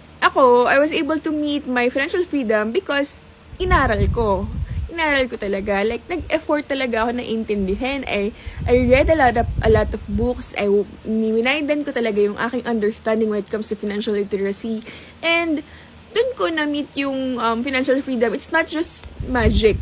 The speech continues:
na since nag-forex ako, bigla na lang akong, ano, bigla na lang ako naging financial, nagkaroon ng financial freedom. It's not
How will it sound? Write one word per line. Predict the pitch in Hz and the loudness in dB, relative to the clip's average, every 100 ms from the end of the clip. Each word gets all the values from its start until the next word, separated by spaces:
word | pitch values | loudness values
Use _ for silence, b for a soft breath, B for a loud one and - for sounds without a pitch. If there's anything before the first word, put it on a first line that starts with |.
| - | 0
na | 240 226 226 B B - | 2 4 2 B B 0
since | 269 262 254 | 0 0 4
nag-forex | 247 214 226 220 220 | 4 6 6 6 4
ako, | 269 440 | 0 0
bigla | 262 214 202 | 4 6 8
na | 202 | 6
lang | 214 | 4
akong, | 226 208 196 | 0 0 0
ano, | 196 226 415 | -2 -2 -2
bigla | 277 240 | 0 0
na | 220 | 2
lang | 214 220 | 2 2
ako | 214 | 2
naging | 208 214 | 0 -2
financial, | 226 214 208 226 | -2 -2 -2 -2
nagkaroon | 196 202 214 208 | -2 0 0 0
ng | 220 | 0
financial | 208 196 208 | -2 -2 -4
freedom. | - 208 233 247 | -4 0 2 2
It's | - - | -2 -2
not | 370 359 | 0 -2